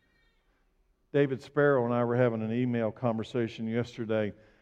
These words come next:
and I'm reminded at this point about this story I read in Decision Magazine last summer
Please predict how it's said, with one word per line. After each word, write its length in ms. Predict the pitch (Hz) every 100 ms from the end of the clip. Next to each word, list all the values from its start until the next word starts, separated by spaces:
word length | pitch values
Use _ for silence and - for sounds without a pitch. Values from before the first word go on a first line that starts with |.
| _
and 100 | 131
I'm 100 | 127
reminded 520 | 127 127 147 151 139
at 120 | 131 127
this 200 | 127 -
point 320 | 151 147 135
about 260 | 120 127
this 180 | 123 110 - _ _
story 400 | - 175 165 151
I 60 | 131
read 280 | 131 131
in 140 | 127 120
Decision 500 | 117 - 139 123 123
Magazine 540 | 123 127 113 120 113
last 320 | 117 113 107
summer 320 | 139 127 120